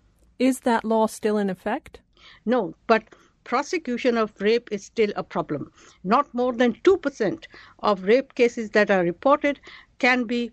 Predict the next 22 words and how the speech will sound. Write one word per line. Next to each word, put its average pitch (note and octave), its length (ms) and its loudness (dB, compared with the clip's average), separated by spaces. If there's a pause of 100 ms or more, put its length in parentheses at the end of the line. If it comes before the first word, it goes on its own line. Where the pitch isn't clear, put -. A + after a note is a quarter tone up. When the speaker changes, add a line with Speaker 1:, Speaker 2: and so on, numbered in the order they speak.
Speaker 2:
successfully A3+ 800 -2
prosecuted, F3 800 -6 (640)
basically C#4+ 600 -2
because A3 500 0
of G3 340 0
requirements C4+ 640 2
of C#4 160 -4
evidence C4 580 0
and G3+ 200 0
because G#3+ 400 0
of G3+ 280 0
laxity G3+ 600 -2
in F#3 80 0
investigation. E3+ 880 -2 (720)
Speaker 1:
Hina, B3+ 300 4
tell D4 240 -4
me D#4+ 160 0
how A3+ 460 -2 (100)
Pakistan G3 640 -2
is E3+ 220 -2
the E3 80 -8
same F3 640 -2